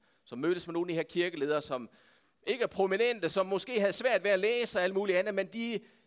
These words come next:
de var ledere for, for store kirker. Og så en af de her kirkeledere siger, "Kirken må være profetisk.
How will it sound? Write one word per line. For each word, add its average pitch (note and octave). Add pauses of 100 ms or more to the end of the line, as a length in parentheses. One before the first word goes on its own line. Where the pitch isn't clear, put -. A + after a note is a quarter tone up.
de G3+
var A#3
ledere A#3
for, G#3+
for G#3
store C#4+
kirker. - (1120)
Og A#3+
så B3+
en B3
af B3
de B3
her A#3
kirkeledere A#3+
siger, G3 (1040)
"Kirken G#3+
må G#3+
være D3+
profetisk. C#3